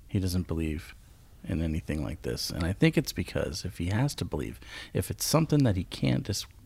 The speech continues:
like, he can't explain it and he can't control it, then that, that's gonna do something to his brain.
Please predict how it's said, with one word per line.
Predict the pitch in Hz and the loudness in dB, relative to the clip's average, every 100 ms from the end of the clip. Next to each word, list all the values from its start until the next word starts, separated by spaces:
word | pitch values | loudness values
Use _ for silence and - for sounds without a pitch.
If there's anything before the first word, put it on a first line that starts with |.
| - | -2
like, | 95 104 | 0 0
he | 104 | -2
can't | - 113 | 2 2
explain | 104 - - 110 127 | 2 0 2 4 6
it | 156 | 2
and | - - - - - - - | -2 -14 -14 -14 -14 -16 -6
he | 95 | -4
can't | - 107 92 | 4 4 4
control | 101 - 107 104 113 | 2 4 8 8 8
it, | 113 | 6
then | 92 | 6
that, | 90 85 - - | 6 4 0 -2
that's | - - | -2 2
gonna | 82 80 | 0 2
do | 85 | 0
something | 87 87 85 95 | 2 0 0 -2
to | 82 | 0
his | 80 80 | 2 0
brain. | - 87 - - | 0 -2 -2 -4